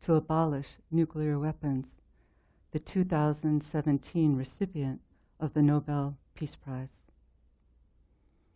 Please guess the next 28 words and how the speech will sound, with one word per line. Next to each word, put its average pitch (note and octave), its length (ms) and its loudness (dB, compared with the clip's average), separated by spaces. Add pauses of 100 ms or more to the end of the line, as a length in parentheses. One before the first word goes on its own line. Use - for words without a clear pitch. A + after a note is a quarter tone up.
(140)
And F3 100 6
above F3+ 420 6
all, E3+ 240 2
we D#3+ 140 2
can D#3 180 0
see E3+ 460 -2
Aquarian E3+ 560 2
idealism D#3+ 720 0
being D#3+ 240 2
grounded D#3 600 2 (380)
into F#3 320 4
effective D#3 600 -4
action D#3 440 -2
upon F#3 380 4
the F3 100 6
physical C#3+ 440 -8 (120)
plane C#3+ 360 -2 (520)
through F3+ 160 6
the F3+ 100 2
development E3+ 800 2 (380)
and D#3 200 2
implementation D3+ 1000 0
of D3+ 140 -8
such - 340 -4
wide-ranging D#3+ 1000 0 (340)
and D#3 180 6
visionary E3 540 2
platforms D3 840 -6